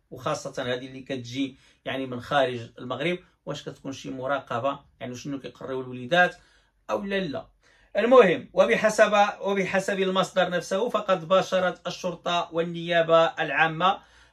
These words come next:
مسطرة البحث في الموضوع. وبحسب ما جاء في بلاغ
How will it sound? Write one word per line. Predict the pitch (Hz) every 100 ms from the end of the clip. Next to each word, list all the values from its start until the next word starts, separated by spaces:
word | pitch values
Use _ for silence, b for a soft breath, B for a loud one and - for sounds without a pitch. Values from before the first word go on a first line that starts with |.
| -
مسطرة | 190 185 185 180 170
البحث | 165 160 208 - -
في | 196
الموضوع. | 180 156 123 - - b b
وبحسب | 180 190 185 175 190 175
ما | 180 190
جاء | 180 185 185
في | 190
بلاغ | 185 180 180 170